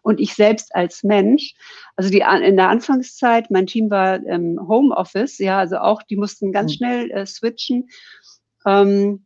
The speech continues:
Speaker 1: da gab es jetzt ja auch so eine Zeit, wo wir gesagt haben, wir wollen gar nicht mehr online, ähm, sitzen, wir wollen keinen Online-Workshop mehr haben. Ähm, äh,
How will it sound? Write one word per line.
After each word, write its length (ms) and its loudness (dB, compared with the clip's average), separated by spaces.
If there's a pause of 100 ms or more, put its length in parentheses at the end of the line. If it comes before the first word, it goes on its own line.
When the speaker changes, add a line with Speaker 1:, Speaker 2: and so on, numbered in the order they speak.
Speaker 1:
da 80 -2
gab 240 0
es 100 -6
jetzt 160 -4
ja 160 0
auch 40 -12
so 100 -6
eine 140 -2
Zeit, 280 -4
wo 80 -6
wir 80 -8
gesagt 320 -6
haben, 160 -6
wir 80 -4
wollen 220 -2
gar 100 -2
nicht 180 -4
mehr 160 0
online, 540 0
ähm, 380 -4
sitzen, 480 0
wir 100 -2
wollen 220 2
keinen 180 -2
Online-Workshop 800 -2
mehr 160 0
haben. 320 2 (500)
Ähm, 480 2 (100)
äh, 120 -8